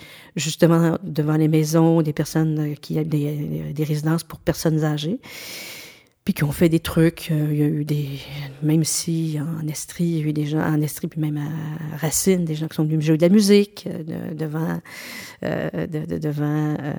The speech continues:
la Brunante. Euh, et ça, c'était beau. Ça, c'était très beau. Maintenant,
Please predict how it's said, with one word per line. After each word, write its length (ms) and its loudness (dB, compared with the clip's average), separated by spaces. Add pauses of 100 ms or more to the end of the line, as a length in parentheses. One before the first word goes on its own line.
(120)
la 140 2
Brunante. 640 4
Euh, 160 -2 (360)
et 60 4
ça, 120 6
c'était 320 4
beau. 200 -2 (120)
Ça, 100 -10
c'était 240 -2
très 240 -2
beau. 240 -8
Maintenant, 340 4